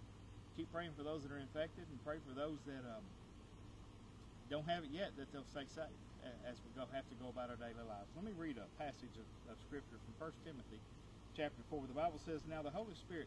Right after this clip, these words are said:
tells us clearly that in the last times some will turn away from the true faith.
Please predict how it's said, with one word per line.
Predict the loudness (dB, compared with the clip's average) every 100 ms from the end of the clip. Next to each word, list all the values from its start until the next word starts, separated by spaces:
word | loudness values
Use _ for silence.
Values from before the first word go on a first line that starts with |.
| 0
tells | -2 -2
us | -6 -4
clearly | -2 -2 -2 -8 -10 -10 -10 -10 -10 -10 -4 0
that | 2
in |
the | 6
last | 6 6 4 0
times | 0 0 -4 -8 -10 -10 -8
some | 4 4
will | 6
turn | 4 6
away | 8 6
from | 4
the | -2
true | 2 0 2
faith. | 0 0